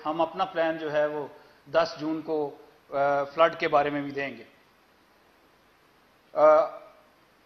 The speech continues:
और कोशिश करेंगे कि जो वसाइल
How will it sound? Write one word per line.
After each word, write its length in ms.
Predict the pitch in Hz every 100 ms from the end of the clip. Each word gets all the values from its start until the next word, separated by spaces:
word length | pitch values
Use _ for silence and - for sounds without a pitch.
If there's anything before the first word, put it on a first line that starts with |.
| -
और 160 | 175
कोशिश 400 | 180 - 202 233
करेंगे 440 | - 208 233 220 220 - - - _ _ _ _
कि 420 | 160 170 175 175 - 113
जो 220 | 196 214
वसाइल 720 | 190 190 175 202 190 180 147